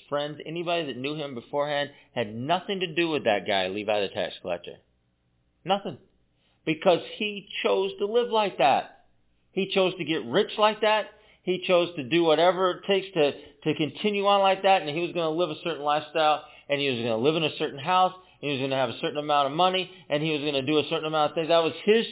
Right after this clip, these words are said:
choice to do that, and he was living that road until one day Jesus came up to him, and he's like, "Follow me." And Levi closed down his tax collecting,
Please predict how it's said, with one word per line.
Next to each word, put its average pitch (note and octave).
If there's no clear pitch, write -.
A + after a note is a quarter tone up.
choice A#3
to D#3+
do G3+
that, E3
and C3
he D#3+
was C#3
living G#3+
that G#3+
road G3+
until B2+
one E3
day F#3
Jesus D3
came E3
up F#3
to D#3
him, C3
and C3+
he's C3+
like, C3+
"Follow C3+
me." A#2+
And A#2
Levi A#2+
closed A#2
down C3+
his C3
tax -
collecting, D#3+